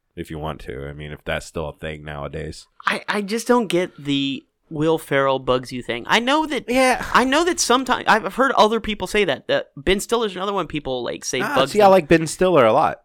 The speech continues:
Speaker 2: See, I, I
Speaker 1: <laughs>
Speaker 2: I like
Speaker 1: Easier to
Speaker 2: No, no, no. I like
Speaker 1: Okay.
Speaker 2: both of them.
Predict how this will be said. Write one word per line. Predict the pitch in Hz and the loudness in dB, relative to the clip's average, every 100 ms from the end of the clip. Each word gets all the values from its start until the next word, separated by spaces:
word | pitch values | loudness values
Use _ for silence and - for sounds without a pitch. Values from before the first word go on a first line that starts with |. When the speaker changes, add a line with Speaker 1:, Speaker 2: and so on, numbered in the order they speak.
| - | -16
Speaker 2:
See, | - 202 214 - | -8 -8 -8 -10
I, | - - | -14 -12
I | - 170 - _ - - - - _ - - _ 165 | -16 -16 -18 _ -10 -8 -10 -18 _ -18 -18 _ -6
Speaker 1:
<laughs> | 147 143 131 143 117 | -2 -2 0 -4 -2
Speaker 2:
I | 147 185 | 0 2
like | 220 | 2
Speaker 1:
Easier | 151 127 135 139 135 | 2 2 4 6 6
to | 127 | 4
Speaker 2:
No, | 202 330 | 6 8
no, | |
no. | 370 180 | 8 6
I | 165 | 4
like | 262 302 | 4 6
Speaker 1:
Okay. | - | 8
Speaker 2:
both | 302 294 | 6 4
of | 151 | -2
them. | 123 | -4